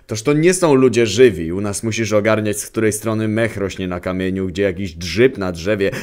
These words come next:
gdzie jest słońce, jak masz na tarczy zegarka taką a taką godzinę. No, możesz pójść na skróty, mieć po prostu kompas, ale tam nie potrzeba. Mówisz stronę świata i w mig jest, kurwa, wszystko jasne. To jest, kurwa, nienormalne.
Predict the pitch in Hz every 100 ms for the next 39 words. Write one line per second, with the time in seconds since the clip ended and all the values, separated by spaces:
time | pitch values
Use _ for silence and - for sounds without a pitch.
0 | - - 117 - - 98 147 180 165 123
1 | 104 107 104 104 101 113 107 104 98 95
2 | 107 104 95 98 95 98 95 95 95 101
3 | 95 92 90 87 80 - - - _ _
4 | - 82 87 95 - 117 98 120 - 220
5 | 214 117 92 - 98 104 - 135 170 131
6 | 87 85 85 85 101 107 113 131 - 78
7 | 82 87 - - 139 147 110 - 98 87
8 | 82 - 123 139 220 220 185 233 214 151
9 | - 160 117 104 113 110 90 85 87 -
10 | 80 90 - - _ 226 233 175 165 156
11 | 151 131 123 117 92 80